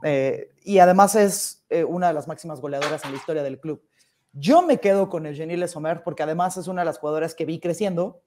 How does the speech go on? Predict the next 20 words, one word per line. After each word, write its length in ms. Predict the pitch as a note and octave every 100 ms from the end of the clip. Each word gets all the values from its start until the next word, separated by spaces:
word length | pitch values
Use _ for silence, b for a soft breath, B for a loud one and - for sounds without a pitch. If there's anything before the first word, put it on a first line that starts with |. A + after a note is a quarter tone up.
| _
<laughs> 320 | B3+ - A#3 _ b b b b -
Es 120 | B3
menor 380 | D4 C4+ C#4+ D4
que 160 | C4+
yo 140 | C4 C#4
de 80 | C4
edad 340 | C4 B3 D4+ -
y 140 | A#3+
aún 260 | G#3+ A3+ A#3+
así 220 | A#3 A#3
yo 100 | A#3+
la, 160 | A#3 G3+
la, 220 | G3+ F#3+
la 140 | G3
llevo 180 | G3 G#3+
viendo 240 | G#3+ G#3+ G3+
toda 180 | G3+
la 120 | G3 F#3+
vida, 240 | G3+ F3+
entonces, 440 | F3 F3+ D#3+ F3+